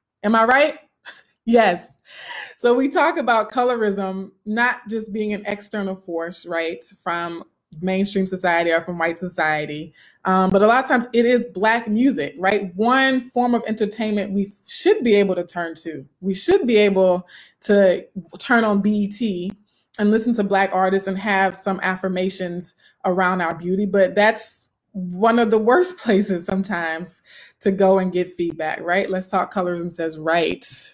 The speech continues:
multiple T's. Um, and then I know a lot of times the focus on colorism is about, like, the healing and the self, right?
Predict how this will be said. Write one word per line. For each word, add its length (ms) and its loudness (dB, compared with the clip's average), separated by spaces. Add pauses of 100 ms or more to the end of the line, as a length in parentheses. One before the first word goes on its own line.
multiple 420 0
T's. 640 -10 (500)
Um, 600 0 (1300)
and 160 2
then 380 2 (1400)
I 100 4
know 300 4
a 20 4
lot 260 2
of 100 -2
times 800 -4 (800)
the 640 2
focus 360 0
on 180 -6
colorism 800 -4 (720)
is 180 4
about, 300 2
like, 180 0
the 80 -4
healing 500 -2
and 160 -6
the 100 -6
self, 600 -2
right? 360 -2